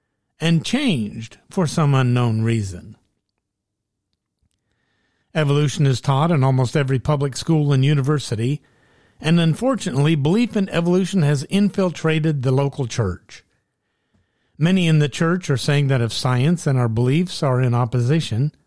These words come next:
we must go with science. Consequently, many churches deny creation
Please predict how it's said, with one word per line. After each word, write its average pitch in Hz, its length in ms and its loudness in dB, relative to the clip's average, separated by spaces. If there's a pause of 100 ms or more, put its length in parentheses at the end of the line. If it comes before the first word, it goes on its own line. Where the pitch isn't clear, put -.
(240)
we 156 160 2
must 190 240 0
go 120 120 -2
with 143 160 0
science. 196 640 -2 (1500)
Consequently, 127 880 -2
many 185 400 2
churches 165 720 -4 (880)
deny 170 420 2
creation 104 760 -4